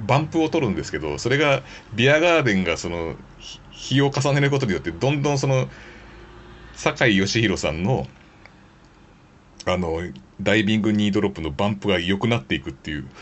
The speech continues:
<laughs> すごい跳ねていくっていうのがあったんですね。で、それで、結局練習生なのにいつも試合出て、これ練習生の定義もよく分かんなくなってきたのが、まあ、ディーディーティーが初めなんですけど、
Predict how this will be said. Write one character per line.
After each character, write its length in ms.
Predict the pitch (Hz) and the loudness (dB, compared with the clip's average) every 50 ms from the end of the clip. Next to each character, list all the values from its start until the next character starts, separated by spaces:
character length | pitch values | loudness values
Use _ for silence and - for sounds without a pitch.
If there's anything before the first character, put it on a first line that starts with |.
| - | -14
<laughs> 240 | - - - 135 135 | -14 -12 -10 -8 -6
す 180 | 131 - - - | -4 -4 -2 0
ご 100 | 151 147 | 2 2
い 40 | - | 2
跳 140 | - - 123 | 4 4 4
ね 100 | 120 104 | 4 2
て 120 | - 113 | 0 -2
い 40 | 110 | -4
く 120 | - 90 | -4 -6
っ 20 | - | -10
て 180 | - - 71 | -8 -10 -8
い 80 | 71 71 | -8 -8
う 120 | 69 67 - - - - - - - - - - - - - - - - - - - - - - - - - - - - - | -8 -10 -14 -18 -20 -20 -18 -18 -18 -18 -20 -20 -20 -20 -20 -18 -18 -18 -18 -20 -20 -20 -20 -20 -20 -20 -20 -20 -16 -8 -4
の 120 | 101 104 | -2 0
が 120 | 95 92 90 | 2 2 0
あ 60 | 85 | 0
っ 60 | 69 | -2
た 100 | - 78 | -4 -6
ん 60 | 71 | -6
で 60 | 67 67 | -6 -8
す 80 | - | -8
ね。 260 | 92 92 101 117 120 117 110 | -4 -4 -4 -4 -6 -8 -8
で、 100 | 104 95 | -6 -2
そ 120 | 107 123 | -2 0
れ 120 | 123 123 | 0 0
で、 320 | 123 151 160 139 101 73 - - - - - - _ - - - | 0 2 2 2 2 0 -4 -10 -20 -20 -20 -20 _ -20 -8 -6
結 160 | - - - | -4 -2 0
局 140 | - 104 107 | 0 0 2
練 180 | 135 160 190 | 2 2 2
習 240 | 196 - - 339 302 | 0 2 2 2 2
生 180 | - - 127 107 | 2 2 2 2
な 80 | 95 | 2
の 80 | 92 90 | 2 0
に 140 | 85 90 76 | 0 -2 -2
い 220 | - 95 101 - - | -2 -4 -4 -4 -6
つ 140 | - - - | -8 -6 -4
も 80 | 113 | -2
試 180 | 98 - 113 101 | 0 0 2 2
合 60 | 98 | 2
出 80 | 98 104 | 2 0
て、 140 | 98 92 | -2 -4
こ 160 | - - 131 139 | -2 -2 -2 -2
れ 180 | 151 131 95 | 0 0 2
練 180 | 95 135 170 190 | 2 4 4 4
習 160 | 196 - 214 | 2 2 2
生 80 | 196 - | 0 0
の 80 | 202 | 0
定 140 | 196 - 165 | 2 2 2
義 120 | 151 110 104 | 4 4 2
も 120 | 95 90 | 2 2
よ 120 | 95 120 135 | 2 2 2
く 80 | 104 | 0
分 100 | 85 85 | 0 0
か 120 | - - 135 | 0 2 2
ん 60 | 135 | 2
な 120 | 135 131 | 2 2
く 80 | 147 143 | 2 0
な 80 | - | 0
っ 60 | - - | -2 -2
て 140 | - - | -4 -8
き 100 | - - | -8 -4
た 100 | - 73 | -4 -4
の 100 | 73 78 | -2 -2
が、 140 | 76 73 71 | -2 -2 -2
ま 180 | 65 62 71 85 | -2 -2 -4 -2
あ、 40 | 80 | 0
デ 100 | 90 98 | 2 2
ィ 20 | |
ー 20 | |
デ 80 | 95 107 | 2 2
ィ 20 | 98 | 0
ー 40 | 98 | 0
テ 60 | 110 | 0
ィ 40 | 90 | 0
ー 20 | |
が 180 | 78 69 62 - - - | 2 0 0 -2 -6 -12
初 260 | - - - 98 98 90 | -10 -8 -6 -2 -2 -2
め 80 | 90 | -2
な 80 | 80 78 | -2 -4
ん 60 | 76 | -4
で 80 | 71 - | -6 -8
す 80 | - | -10
け 40 | - | -10
ど、 220 | 67 64 67 - | -10 -12 -12 -14